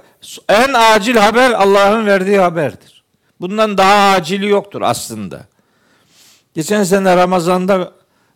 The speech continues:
bir şey yaşadım. Burada bir televizyonda Ramazan'da sahur programı yapıyordum. <clears throat>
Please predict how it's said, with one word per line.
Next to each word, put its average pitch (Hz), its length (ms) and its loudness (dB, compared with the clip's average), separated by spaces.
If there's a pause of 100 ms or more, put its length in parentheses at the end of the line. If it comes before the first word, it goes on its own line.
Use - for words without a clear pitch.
(140)
bir 151 80 -18
şey 180 180 0
yaşadım. 151 560 -2 (440)
Burada 165 420 -6
bir 170 80 -12
televizyonda 160 680 -4
Ramazan'da 151 580 -4
sahur 156 360 -6
programı 143 420 -8
yapıyordum. 127 580 -12 (4000)
<clears throat> - 80 -6